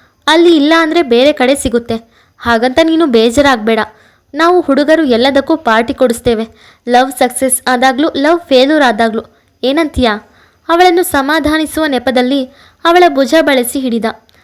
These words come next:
ಅವನ ಮಾತಿನಿಂದ ಅವಳ ಮುಖದಲ್ಲಿ ಪುಟ್ಟ ನಗು ಅರಳಿತು. "ಈಗ ನಿಂಗೆ ಟ್ರೀಟ್ ಬೇಕಾ?" ಕೇಳಿದಳು.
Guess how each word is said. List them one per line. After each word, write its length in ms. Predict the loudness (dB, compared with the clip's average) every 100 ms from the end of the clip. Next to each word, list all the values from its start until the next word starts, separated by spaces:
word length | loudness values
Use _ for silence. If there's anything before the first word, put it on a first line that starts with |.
| _
ಅವನ 220 | -4 0 0
ಮಾತಿನಿಂದ 580 | 2 0 0 -2 0 -2 0
ಅವಳ 180 | 0 0
ಮುಖದಲ್ಲಿ 500 | 0 -2 0 0 -2
ಪುಟ್ಟ 320 | -2 -4 -2 -2
ನಗು 300 | 0 0 2
ಅರಳಿತು. 600 | 2 0 -4 -8 _ _ _ _ _
"ಈಗ 180 | -2 0 2
ನಿಂಗೆ 220 | 2 -2
ಟ್ರೀಟ್ 380 | -2 -2 -2 -2
ಬೇಕಾ?" 560 | -2 0 -2 -4 -10 _
ಕೇಳಿದಳು. 640 | -2 0 0 -4 -6 _